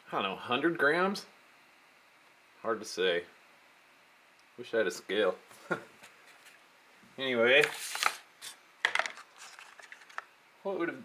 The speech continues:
top video be without giving them a spin? Let's see. That was just a pretty light spin.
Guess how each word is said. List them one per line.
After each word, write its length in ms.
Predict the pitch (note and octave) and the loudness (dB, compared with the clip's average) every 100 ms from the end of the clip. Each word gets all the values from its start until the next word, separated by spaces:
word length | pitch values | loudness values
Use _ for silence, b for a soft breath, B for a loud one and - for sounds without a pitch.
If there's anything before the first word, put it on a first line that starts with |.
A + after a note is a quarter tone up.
| - - - - - - - | -18 -8 -8 -8 -20 -20 -6
top 360 | - E3 - | 0 2 2
video 360 | C#3 C3 C3 A#2+ | 0 2 6 6
be 260 | A#2+ C3+ C3 | 4 0 4
without 380 | C3 C3 A#2 | 8 8 6
giving 240 | D3+ D3 D3 | 2 2 2
them 140 | C3+ | 2
a 40 | A#2+ | 0
spin? 600 | - - C#3 A#2 G#2+ G2+ | -4 0 4 6 4 2
Let's 200 | A#2 - | -6 -6
see. 320 | A#2+ A2 F#2 - - - - _ _ _ - - - - - _ _ _ - _ - - - _ _ _ _ _ _ _ _ _ - _ _ _ _ - - | 0 2 2 0 -2 -18 -20 _ _ _ -20 -20 -20 -20 -20 _ _ _ -20 _ -20 -20 -20 _ _ _ _ _ _ _ _ _ -20 _ _ _ _ -20 -2
That 200 | C3+ E3+ | 4 6
was 200 | F#3 D#3+ | 6 4
just 400 | - D#3 D3+ - - - B2 | 2 4 4 0 -16 -8 -2
a 160 | A#2 - - | -2 -2 -8
pretty 360 | - F3 F3+ D3+ | 0 2 4 2
light 420 | C3+ C3 D3 C#3+ | 4 4 4 0
spin. 640 | - - D3 C3+ B2 A#2+ | -8 -2 2 4 4 0